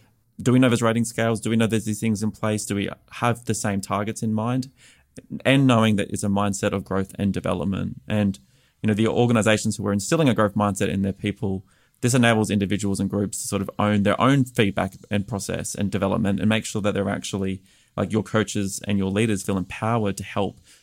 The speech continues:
teams. And when I was looking at some of this research, it was reminding me a lot of,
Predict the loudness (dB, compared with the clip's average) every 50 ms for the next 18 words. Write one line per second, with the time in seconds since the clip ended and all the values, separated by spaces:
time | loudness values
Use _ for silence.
0 | _ _ -8 -2 0 2 2 4 2 2 0 0 0 0 0 -2 -2 -6 _ _
1 | _ _ _ _ _ 0 2 4 4 4 4 2 2 2 2 2 2 2 2 2
2 | 2 2 2 2 2 2 0 0 0 -2 -6 -6 -4 -4 -2 -2 -4 -4 -8 -6
3 | -2 0 4 4 4 6 4 4 4 2 2 2 2 2 0 0 0 -2 -2 -2
4 | -2 -4 -10